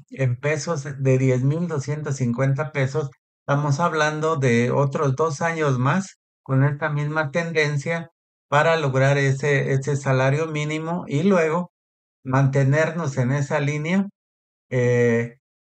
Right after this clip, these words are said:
ya ajustándolo. El error que se cometió en los sexenios anteriores fue que la inflación aumentaba cada año y lo dejaban el salario mínimo abajo del aumento de la inflación. Entonces hay que cuidar siempre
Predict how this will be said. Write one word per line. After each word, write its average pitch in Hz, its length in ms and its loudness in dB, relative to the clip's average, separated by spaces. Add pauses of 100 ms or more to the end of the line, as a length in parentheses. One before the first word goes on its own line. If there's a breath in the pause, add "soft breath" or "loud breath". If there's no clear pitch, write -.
ya 135 260 2
ajustándolo. 156 960 0
El 139 200 6
error 143 320 2
que 165 120 -2
se 139 180 -4
cometió 127 800 -2
en 131 240 0
los 123 160 0
sexenios 143 580 -2
anteriores 151 720 -2 (360)
fue 151 440 -2 (420)
que 175 460 0 (480)
la 143 240 2
inflación 143 1040 0 (420)
aumentaba 143 720 2
cada 156 280 2
año 160 320 -4
y 180 420 -2 (120)
lo 135 140 4
dejaban 139 500 2
el 120 140 2
salario 135 440 0
mínimo 135 560 2 (280)
abajo 139 480 2
del 120 180 2
aumento 127 480 0
de 127 120 2
la 117 100 2
inflación. 113 560 -4
Entonces 139 320 -2
hay 143 100 0
que 143 160 -2
cuidar 143 440 2
siempre 160 500 -4